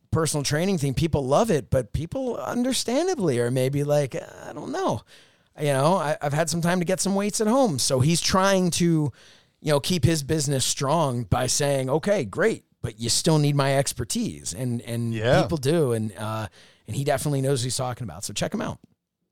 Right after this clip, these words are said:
Speaker 2: I could definitely use the help, man. Uh, <laughs>
Speaker 1: Oh, he'd be happy to help you. This is no joke.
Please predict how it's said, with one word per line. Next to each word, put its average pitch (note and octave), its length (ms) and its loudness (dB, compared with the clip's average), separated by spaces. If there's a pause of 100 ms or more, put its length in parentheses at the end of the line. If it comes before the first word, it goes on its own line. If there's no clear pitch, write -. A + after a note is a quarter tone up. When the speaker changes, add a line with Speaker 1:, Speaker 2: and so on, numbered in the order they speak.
(140)
Speaker 2:
I A2+ 140 -2
could A2+ 120 -2
definitely F#2+ 340 -6
use F#2 180 -8
the F#2 100 -12
help, F2+ 320 -12
man. F2+ 280 -14 (280)
Uh, A2 160 -4 (340)
<laughs> G3 100 4 (220)
Speaker 1:
Oh, C#3 220 4
he'd D#3 200 0
be C3+ 120 -2
happy D3 300 2
to A#2+ 60 -2
help A#2+ 220 -2
you. G#2 120 -6 (300)
This D#3+ 220 -2
is D3+ 140 2
no D#3+ 180 6
joke. C3+ 540 2